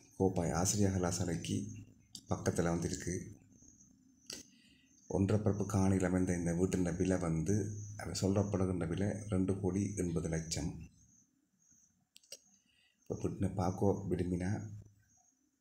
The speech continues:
இந்த ஸ்க்ரீனில் தெரிகிற நம்பரோட தொடர்பு கொள்வதன் மூலமாக இந்த வீட்டினை பார்க்க, பார்த்து விலையினை பேசி தீர்மானித்துக் கொள்ளக்கூடியதாக இருக்கும்.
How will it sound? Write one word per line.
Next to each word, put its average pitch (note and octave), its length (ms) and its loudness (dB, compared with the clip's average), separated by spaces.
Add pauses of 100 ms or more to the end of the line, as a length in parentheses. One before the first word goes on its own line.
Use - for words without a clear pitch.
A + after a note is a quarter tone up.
இந்த F#2+ 180 -6 (340)
ஸ்க்ரீனில் G2 380 2
தெரிகிற F#2 200 4
நம்பரோட F#2 460 2 (320)
தொடர்பு F#2 240 2
கொள்வதன் F2+ 160 2
மூலமாக E2 340 -2
இந்த G2 120 -2
வீட்டினை E2+ 420 -4
பார்க்க, F2 560 -4 (720)
பார்த்து E2+ 380 0
விலையினை F2+ 380 4
பேசி F#2 220 0
தீர்மானித்துக் E2+ 440 0
கொள்ளக்கூடியதாக D#2+ 440 -2
இருக்கும். F2+ 560 -6